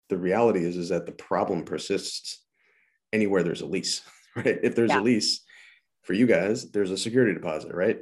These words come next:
Speaker 1: If there's a lease for
Speaker 2: Yeah.
Speaker 1: us, there's data that needs to be managed. And, and especially at scale with companies that have several leases, um, whether it's a biotech lease or a retail lease or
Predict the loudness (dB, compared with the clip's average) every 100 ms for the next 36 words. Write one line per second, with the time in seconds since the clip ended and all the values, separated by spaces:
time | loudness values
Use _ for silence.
0 | -4 -2 -2 0 0 0 -2 -2 2 4
1 | 2 -2 -10 -8 -4 -4 -2 2 4 4
2 | 2 0 -6 -8 -6 -4 -4 -4 -4 -4
3 | -6 -6 -6 -4 -2 -4 -8 -12 -18 -4
4 | -4 0 -2 -2 -4 -6 0 2 2 0
5 | -4 -6 -6 -6 -8 -8 -8 -10 _ _
6 | -8 -2 0 0 -2 -6 -6 -6 -6 -6
7 | -4 -2 -2 -6 -10 _ _ _ -6 0
8 | 2 0 -2 -6 -4 0 0 -2 -4 -4
9 | -4 -4 -6 -8 -6 -6 -2 -2 -2 -4
10 | -6 -8 -4 -2 -2 -4 -8